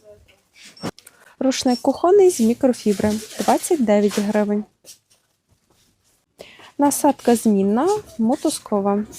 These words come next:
Ціна сімдесят чотири гривні. Кондиціонер для білизни у гранулах. Двісті п'ятдесят грамів,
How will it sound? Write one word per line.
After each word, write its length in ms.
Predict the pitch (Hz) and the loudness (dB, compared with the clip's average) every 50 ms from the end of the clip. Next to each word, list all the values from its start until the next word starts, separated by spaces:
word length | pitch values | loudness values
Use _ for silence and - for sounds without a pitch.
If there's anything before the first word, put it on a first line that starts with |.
| - - _ _ | -20 -20 _ _
Ціна 260 | - - 240 233 254 311 | -8 -4 -4 -2 -2 -2
сімдесят 800 | 415 - - - - - 226 226 214 214 208 - - 302 381 - - | -4 -6 -8 -8 -4 -2 0 0 0 -2 -4 -2 -2 -2 -4 -4 -8
чотири 420 | - 262 220 - 214 220 240 277 | -8 -10 -6 -4 -4 -2 -2 -2
гривні. 540 | 262 233 220 214 214 214 214 214 214 220 - - _ - - - - - - - - - - - _ _ - - - - - - - - - - - - - - - | -2 -2 -2 -2 -2 -2 -2 -4 -4 -6 -10 -14 _ -20 -20 -20 -20 -20 -20 -20 -20 -20 -20 -20 _ _ -20 -20 -20 -20 -20 -20 -20 -20 -20 -20 -20 -20 -20 2 4
Кондиціонер 760 | 269 262 254 233 233 233 - 254 226 208 220 233 269 381 440 403 | 6 8 8 8 6 4 4 2 2 2 2 2 2 0 0 2
для 140 | - 277 254 | 2 2 2
білизни 560 | 240 220 220 202 202 214 269 285 - 294 277 - - | 4 4 2 2 4 2 0 0 0 -2 -2 0 2
у 160 | - 262 269 | 2 2 2
гранулах. 840 | 262 247 247 233 233 214 214 214 214 208 208 214 214 208 - - - | 2 0 0 0 2 2 2 2 2 2 2 0 0 -2 -6 -12 -6
Двісті 440 | - 220 220 220 269 254 - - 254 | -2 -2 2 2 2 2 2 -2 -4
п'ятдесят 480 | - - 233 233 254 - - 294 285 294 | -2 0 0 0 0 0 2 0 2 2
грамів, 500 | 294 285 330 339 359 392 359 370 381 | 0 0 0 4 6 6 6 6 6